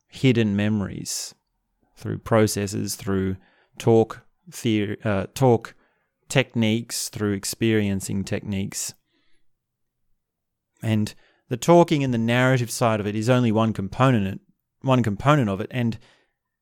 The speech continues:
really, more importantly, was the experience. So when you'd have primal therapy, you'd actually relive the experience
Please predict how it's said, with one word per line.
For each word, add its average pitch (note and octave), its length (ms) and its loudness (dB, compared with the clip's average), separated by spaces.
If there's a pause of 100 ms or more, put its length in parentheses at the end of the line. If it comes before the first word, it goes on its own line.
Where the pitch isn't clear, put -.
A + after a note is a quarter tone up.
(320)
really, C#3+ 520 4 (480)
more D3 840 6 (100)
importantly, A#2 840 2
was G2 240 -8
the A2 120 -2
experience. A#2 800 0
So A2 200 -10
when B2 180 -4
you'd A#2 120 0
have C3+ 460 2 (640)
primal B2+ 380 2
therapy, G2+ 400 -4
you'd A2+ 180 2
actually B2+ 480 0
relive A#2+ 1080 4
the G#2 140 2
experience - 1120 -2